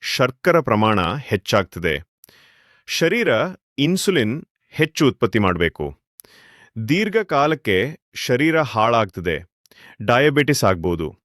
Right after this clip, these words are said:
ಹೃದಯದ ಸಮಸ್ಯೆಗಳು, ಮೆದುಳಿನ ಆರೋಗ್ಯದ ಮೇಲೆ ಪರಿಣಾಮ.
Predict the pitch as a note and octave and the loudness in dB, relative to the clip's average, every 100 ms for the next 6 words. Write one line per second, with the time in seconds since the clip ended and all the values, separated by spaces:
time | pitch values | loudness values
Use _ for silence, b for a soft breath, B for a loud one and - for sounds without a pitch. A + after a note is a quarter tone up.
0 | _ B B B D3+ F3 A3 A3+ G3 - | _ B B B -2 2 2 0 0 0
1 | C#3+ C#3 B2+ A#2+ A#2+ B2 - _ - G2 | 0 2 2 2 2 0 -6 _ -6 0
2 | A2 C3+ E3 D3+ G#2+ G2+ - - G#2 A2 | 2 2 2 2 0 -2 -4 -2 2 2
3 | G#2+ G2+ F#2 F2 G#2+ G2 G2 G2 E2+ | 2 0 0 -2 0 0 0 0 -2